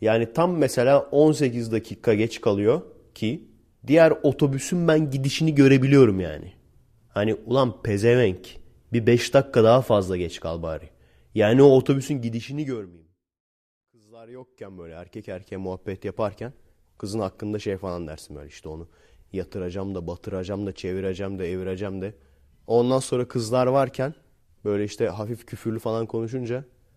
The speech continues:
"Efecim lütfen seviye, seviyeyi düşürmeyelim kardeşim." Gidip trollük yapayım mı? Mesela o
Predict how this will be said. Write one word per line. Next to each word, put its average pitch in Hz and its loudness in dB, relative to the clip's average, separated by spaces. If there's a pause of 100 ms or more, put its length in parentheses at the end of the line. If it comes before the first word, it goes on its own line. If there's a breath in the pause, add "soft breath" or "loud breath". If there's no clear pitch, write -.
(260)
"Efecim 101 -6
lütfen 92 -12
seviye, 90 -12 (180)
seviyeyi 113 -4
düşürmeyelim 98 -12
kardeşim." 85 -18 (720)
Gidip 139 0
trollük 127 0
yapayım 135 -4
mı? 85 -8 (500)
Mesela 107 -2
o 131 -2